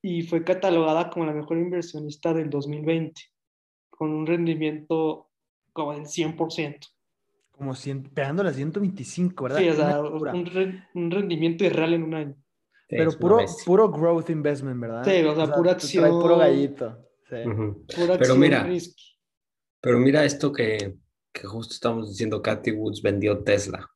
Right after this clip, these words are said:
Speaker 3: Y es otra vez no escuchar noticias, no escuchar a Wall Street, porque siempre hay intereses ahí de por medio. Yo acababa de ver un Monte Carlo que había hecho Ark, que decía que en el bear scenario, el bear scenario es el escenario malo,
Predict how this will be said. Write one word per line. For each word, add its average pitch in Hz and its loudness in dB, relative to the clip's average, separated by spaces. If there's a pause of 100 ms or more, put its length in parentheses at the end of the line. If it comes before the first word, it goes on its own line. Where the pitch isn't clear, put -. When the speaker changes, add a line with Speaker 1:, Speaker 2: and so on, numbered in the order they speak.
(120)
Speaker 3:
Y 113 0
es 110 0
otra 117 0
vez 113 -4
no 110 -4
escuchar 107 -2
noticias, 101 -4
no 107 0
escuchar 98 -6
a 98 0
Wall 95 0
Street, 113 -8 (300)
porque - -6
siempre 110 0
hay 107 4
intereses 98 -2
ahí 98 0
de 98 0
por 95 -10
medio. 98 -4 (380)
Yo 113 -2
acababa 120 2
de 107 0
ver 113 0
un 113 -4
Monte 101 -6
Carlo 107 -4
que 98 -10
había 98 0
hecho 101 -4
Ark, - -8 (360)
que 107 -6
decía 110 0
que 120 -2
en 110 -2
el 104 -2
bear 113 2
scenario, 107 0
el 113 -12
bear 104 -8
scenario 101 -6
es 92 -8
el 90 -12 (180)
escenario 101 -4
malo, 95 -6